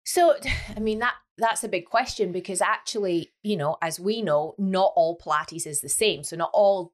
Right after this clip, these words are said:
teachers are gonna teach the work in the same way. Um, I would p-, prefer someone with a specific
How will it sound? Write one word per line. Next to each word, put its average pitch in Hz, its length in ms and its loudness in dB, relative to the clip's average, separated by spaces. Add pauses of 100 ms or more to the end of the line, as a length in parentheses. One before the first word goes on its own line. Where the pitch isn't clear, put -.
teachers 240 600 -2
are 190 60 0
gonna 180 160 -4
teach - 480 -10
the 175 100 0
work 233 400 0
in 208 100 -8
the 170 120 -8
same 156 420 -8
way. 180 600 0 (440)
Um, 190 500 -2 (120)
I 202 240 2
would 208 280 -2
p-, - 100 -20 (540)
prefer 196 800 2
someone 175 720 -2
with 170 220 0
a 170 60 0
specific - 920 -2